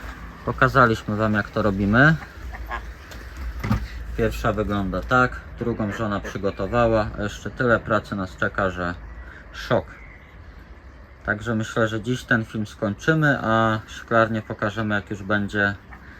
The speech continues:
sto procent obsadzona pomidorami.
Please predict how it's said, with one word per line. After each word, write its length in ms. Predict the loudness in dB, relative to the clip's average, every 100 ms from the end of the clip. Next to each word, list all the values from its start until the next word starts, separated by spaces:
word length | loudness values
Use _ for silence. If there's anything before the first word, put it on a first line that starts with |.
| -18 -18 -18
sto 300 | -16 2 2
procent 380 | 4 0 0 0
obsadzona 520 | 0 -2 -4 0 -2
pomidorami. 680 | 0 0 2 4 4 2 0